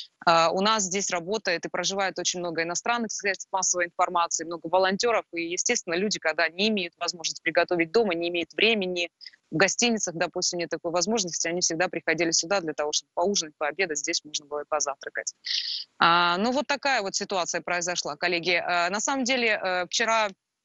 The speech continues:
было непросто и нам, и психологически. У нас очень сильно по-, был поврежден автомобиль. Пока мы отвезли моего коллегу в больницу, там наклали два шва. Но, однако, чуть позже мне удалось уже, э,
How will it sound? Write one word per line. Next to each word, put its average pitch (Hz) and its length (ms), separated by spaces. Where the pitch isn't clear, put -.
было 220 200
непросто 220 440
и - 20
нам, 190 200
и 175 40
психологически. 214 720
У 233 40
нас 233 200
очень 208 180
сильно 190 320
по-, 180 200
был 185 260
поврежден 185 500
автомобиль. 185 600
Пока 190 200
мы 180 120
отвезли 180 320
моего 165 260
коллегу 170 340
в 160 80
больницу, 214 440
там 180 160
наклали 175 340
два 165 200
шва. 175 300
Но, 262 200
однако, 196 720
чуть 208 200
позже 220 240
мне 190 180
удалось 190 440
уже, 180 260
э, 160 720